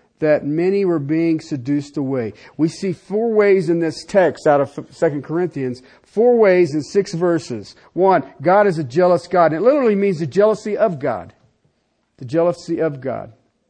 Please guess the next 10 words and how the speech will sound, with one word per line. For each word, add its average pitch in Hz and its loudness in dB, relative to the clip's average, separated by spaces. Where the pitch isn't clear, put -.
"I'm 160 -4
jealous 233 2
for 214 -6
you 220 0
with 214 -2
the 170 -4
jealousy 190 0
of 139 -8
God." 120 -2
Why? 170 4